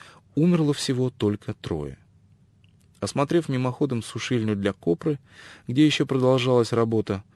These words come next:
он обошёл жилище своих рабочих, чтобы посмотреть, не скрываются ли там больные,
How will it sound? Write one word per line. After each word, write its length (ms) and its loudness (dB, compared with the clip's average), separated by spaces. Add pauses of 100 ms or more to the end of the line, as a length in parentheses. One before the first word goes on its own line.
(260)
он 160 0
обошёл 420 2
жилище 640 -2
своих 400 0
рабочих, 500 0
чтобы 260 -8
посмотреть, 640 -6
не 160 -2
скрываются 580 0
ли 100 -4
там 240 -4
больные, 500 -2